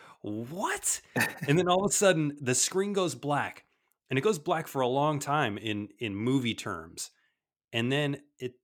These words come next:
Speaker 1: comes up five years later. And when that years popped up, 'cause I'm thinking, "Okay, five months,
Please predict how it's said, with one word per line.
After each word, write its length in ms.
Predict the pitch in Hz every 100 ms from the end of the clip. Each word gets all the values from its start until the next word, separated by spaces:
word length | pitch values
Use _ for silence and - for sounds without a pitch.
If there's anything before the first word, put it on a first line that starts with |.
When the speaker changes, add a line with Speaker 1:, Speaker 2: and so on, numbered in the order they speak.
| -
Speaker 1:
comes 300 | - 170 151
up 200 | 143 - _ _
five 720 | - - 107 110 127 127 123 - _ _ _ _ _ _ -
years 760 | 98 104 117 113 110 107 98 - _ _ _ _ _ 104
later. 480 | 101 110 98 87 - - -
And 120 | 131
when 120 | 143 143
that 200 | 117 107
years 400 | 113 202 214 -
popped 360 | 123 104 -
up, 140 | 98 -
'cause 140 | 143
I'm 120 | 170
thinking, 260 | 175 123 120
"Okay, 320 | 120 - 107
five 360 | - 120 117 101
months, 360 | 117 101 -